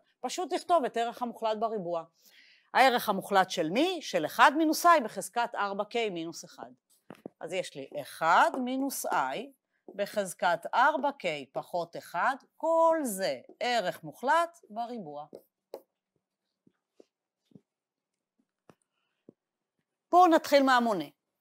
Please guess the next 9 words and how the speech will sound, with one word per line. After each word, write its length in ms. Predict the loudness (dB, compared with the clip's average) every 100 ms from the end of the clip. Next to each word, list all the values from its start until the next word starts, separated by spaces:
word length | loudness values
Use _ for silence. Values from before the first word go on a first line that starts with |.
| _ _ 2
מה 160 | 6
יש 180 | 6 6
לי 60 | 4
במונה? 380 | 4 4 -2 -6 -8 -6
מספר 480 | -4 0 10 12 12
עם 80 | 6
חזקה. 460 | 0 -4 -4 -6 -6 -8 _ _ _ _ _ _ _ 0
אותו 380 | 4 8 12 12
מספר 540 | 10 0 -2 -2 -2